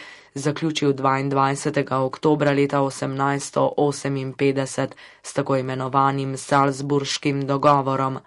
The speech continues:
kjer so jasno zapisane meje in drugi dogovori glede duhovnikov, patronatov,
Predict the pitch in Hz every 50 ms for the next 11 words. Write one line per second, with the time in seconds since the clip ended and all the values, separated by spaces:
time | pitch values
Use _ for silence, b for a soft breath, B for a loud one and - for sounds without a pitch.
0 | _ _ _ - - 139 135 139 - - 135 139 135 135 143 143 - - 147 139
1 | 135 139 135 - 147 143 - - 139 139 143 135 139 143 143 147 147 147 139 -
2 | 139 143 139 139 143 151 156 151 147 143 139 139 135 131 139 139 147 151 147 147
3 | 143 143 139 139 143 139 135 139 139 131 135 127 - - 147 151 147 147 151 147
4 | 147 - 143 135 135 135 - - 139 135 - - 139 135 139 143 147 151 147 -
5 | 151 147 143